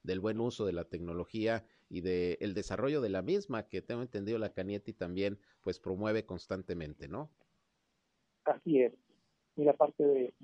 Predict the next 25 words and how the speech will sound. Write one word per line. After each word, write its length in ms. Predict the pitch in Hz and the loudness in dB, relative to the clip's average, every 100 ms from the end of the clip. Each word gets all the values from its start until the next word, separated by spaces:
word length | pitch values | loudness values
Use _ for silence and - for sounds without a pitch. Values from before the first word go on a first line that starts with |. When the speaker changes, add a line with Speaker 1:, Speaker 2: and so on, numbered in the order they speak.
| 117 | -4
Speaker 2:
de 220 | 117 113 117 | -2 0 0
los 140 | 120 - | -2 -6
objetivos 480 | - - 143 147 147 | -6 4 8 10 8
principales 560 | 139 123 - 131 135 - | 0 -2 6 8 8 4
como 360 | 117 113 113 - | 0 0 0 0
en 120 | 131 | 2
esta 160 | 131 | 4
nueva 220 | 143 135 143 | 6 6 4
administración 600 | 131 117 120 143 151 165 _ _ _ _ _ | 2 2 0 6 6 6 _ _ _ _ _
es 140 | 151 - | 4 4
principalmente 880 | 151 - - 139 139 135 139 135 - | 2 2 4 6 4 6 6 6 6
apoyar 600 | 131 - 117 117 120 123 - _ _ _ _ | 2 6 4 6 6 4 -2 _ _ _ _
en, 680 | 135 113 110 107 104 104 110 | -2 -2 -2 -2 -2 -2 -2
en 80 | 151 | 4
la 120 | 131 | 4
colocación 580 | - 120 123 120 131 131 | 8 6 8 4 4 8
de 380 | 131 113 107 107 - | 8 8 4 0 0
más 240 | 123 175 - _ | 0 0 -6 _
infraestructura 800 | 151 - 120 - 123 - 139 156 208 _ _ _ | -4 0 0 2 2 4 8 8 6 _ _ _
de 100 | 131 | -2
telecomunicaciones 1000 | 120 120 113 117 113 - 117 - 139 185 - - - - _ _ | 2 0 0 0 -2 0 0 4 4 2 -4 -14 -20 -20 _ _
para 220 | 127 123 | 2 2
que 100 | 117 | 2
cada 300 | 123 131 127 | 4 4 6
vez 200 | 127 | 4